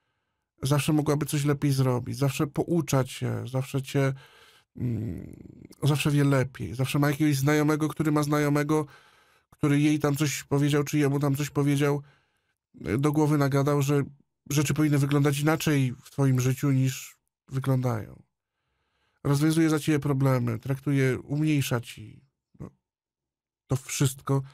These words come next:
sprawia, że taka osoba nie ma uczciwych, szczerych przyjaciół, jest relatywnie osamotniona. To jest kłopot.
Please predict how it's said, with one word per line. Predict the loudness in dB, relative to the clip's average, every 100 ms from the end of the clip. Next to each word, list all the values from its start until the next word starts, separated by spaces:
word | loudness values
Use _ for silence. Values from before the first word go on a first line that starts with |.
| _ _ _ _
sprawia, | -12 -2 0 0 -2
że | -2 -6
taka | -8 -10
osoba | -10 -10 -10 -12 _ _ _ -6
nie | 0 2
ma | 2
uczciwych, | 0 -8 -6 -4 -4 -4
szczerych | -6 -4 -4 -8 _ _
przyjaciół, | -12 -4 -4 -4 -6
jest | -6 -8 -8
relatywnie | -4 -2 -2 0 -2 -2 -2 -4 -4 -10 _ _ _ _ _ _
osamotniona. | -6 0 2 2 2 2 2 -2 -14 _ _ _ _ _ _ _ _ _ _ _ _ _
To | -2
jest | 2 2 0
kłopot. | -2 -2 -6 -20